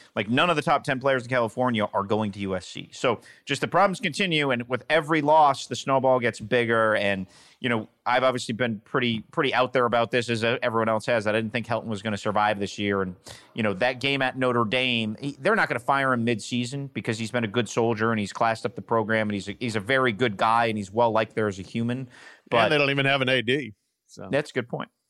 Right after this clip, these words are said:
Speaker 1: That's a good
Speaker 2: Mm-hmm.
Speaker 1: point. I don't even know who the interim would be either, quite frankly. Clancy
Speaker 2: Yeah.
Speaker 1: Pendergast?
Speaker 2: Yeah, I don't know.
Speaker 1: Uh,
Speaker 2: That's
Speaker 1: Graham Harrell's like, I don't know. I cover him as a player, so I still think he's, like,
Speaker 2: Uh.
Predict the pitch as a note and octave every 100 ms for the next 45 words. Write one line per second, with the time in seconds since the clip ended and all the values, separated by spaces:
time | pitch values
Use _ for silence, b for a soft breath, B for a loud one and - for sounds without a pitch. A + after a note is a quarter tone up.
0 | _ - - G#2 G#2+ - - - - A2
1 | E3+ B2+ A#2 A2+ A#2+ G#2 A#2+ F#2 E2+ E2+
2 | F#2 F#2+ G2+ - _ - G2+ - F#2 F#2
3 | - - A2+ A#2+ A2+ A2 A2 A#2+ B2 B2
4 | - - _ _ _ _ _ _ _ _
5 | B2 A2 G#2+ A#2 A#2+ A#2+ - - - A#2+
6 | A#2 C#3 C#3 C#3+ C#3+ A#2+ - G#2+ F#2+ -
7 | _ - G2 F#2 G#2+ D#3 C3 B2 G2+ F2+
8 | A2 G2 F2 - F#2+ F#2 G#2 G2+ F#2+ F2
9 | F2 G#2